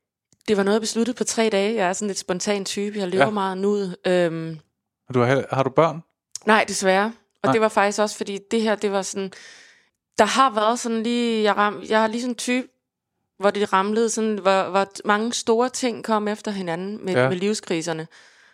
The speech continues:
Speaker 1: Og det var, det startede der med min far, der blev syg, og så døde han, og, øh, og så møder jeg ham. Jeg tror, det er mit livs kærlighed, men det var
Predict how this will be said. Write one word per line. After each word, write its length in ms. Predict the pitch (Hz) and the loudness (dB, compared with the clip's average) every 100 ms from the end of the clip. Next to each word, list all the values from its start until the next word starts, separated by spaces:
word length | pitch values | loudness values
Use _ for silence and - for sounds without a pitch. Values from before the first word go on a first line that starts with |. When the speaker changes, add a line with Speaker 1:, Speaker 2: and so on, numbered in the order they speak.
| _ | _
Speaker 1:
Og 120 | 190 | -2
det 80 | 208 | 2
var, 100 | 208 | 2
det 140 | 196 202 | 0 0
startede 360 | 214 202 208 | 2 2 0
der 120 | 202 | 0
med 120 | 185 175 | 0 -4
min 100 | 175 | -2
far, 220 | 196 220 | -2 -2
der 80 | 226 | -4
blev 160 | 202 | -6
syg, 280 | 185 254 247 | -4 -4 -4
og 80 | 196 | -6
så 80 | 190 | -6
døde 280 | 196 208 247 | -2 -2 0
han, 180 | 220 | -2
og, 380 | 196 190 190 190 | 0 0 2 2
øh, 220 | 185 185 | 2 0
og 80 | 196 | -2
så 100 | 208 | -2
møder 180 | 208 208 | 0 0
jeg 80 | 208 | 0
ham. 160 | 208 | -2
Jeg 100 | 208 | -4
tror, 220 | - 226 214 | 0 0 2
det 60 | |
er 40 | 202 | -2
mit 120 | 190 | -4
livs 200 | 202 190 | -6 -2
kærlighed, 440 | 196 185 202 202 | 0 0 0 -2
men 280 | 185 180 175 | -4 -6 -6
det 180 | 175 196 | -4 0
var 160 | 190 | 0